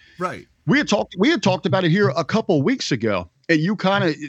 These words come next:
Speaker 2: you said to me when I was kinda going on a rant about this thing, you said, "Rick, kinda step back and think about this. Do you really expect for them to address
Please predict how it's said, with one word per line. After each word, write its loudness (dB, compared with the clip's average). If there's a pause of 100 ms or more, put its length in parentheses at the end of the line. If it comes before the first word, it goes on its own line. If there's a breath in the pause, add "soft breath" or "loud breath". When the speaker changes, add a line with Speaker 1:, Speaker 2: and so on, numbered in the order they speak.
Speaker 2:
you -4
said 0
to -4
me 0
when -2
I 0
was -6
kinda -2
going -2
on 0
a -2
rant 0
about 0
this -6
thing, 2
you 0
said, 2
"Rick, 2
kinda 4 (300)
step -2
back 2
and 2
think 0
about -2
this. -6 (520)
Do 2
you 4
really -2
expect -4
for 0
them 0
to 0 (240)
address 2